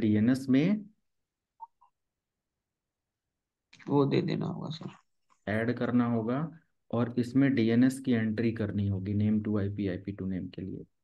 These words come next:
Speaker 1: Records को maintain करना होगा। ये तो डीएनएस के part को पढ़ने पर ही समझ में आएगा।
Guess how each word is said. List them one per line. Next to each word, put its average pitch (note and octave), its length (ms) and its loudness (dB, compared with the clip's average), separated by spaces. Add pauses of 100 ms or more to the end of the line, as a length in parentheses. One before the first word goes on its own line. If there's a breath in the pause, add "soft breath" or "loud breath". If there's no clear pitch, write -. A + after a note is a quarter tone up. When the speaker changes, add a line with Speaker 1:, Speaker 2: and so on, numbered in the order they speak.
Speaker 1:
Records A2 580 -2
को - 120 -6
maintain G2+ 480 2
करना F#2+ 260 -8
होगा। G2 220 -8 (100)
ये A2 160 0
तो A#2 140 -2
डीएनएस A2 560 0 (2000)
के B2 100 -2
part G#2 320 -2
को B2 120 -2
पढ़ने G#2 320 0
पर G2+ 180 -4
ही G#2+ 60 -4
समझ F#2+ 320 -6
में F#2 120 -8
आएगा। F2+ 280 -12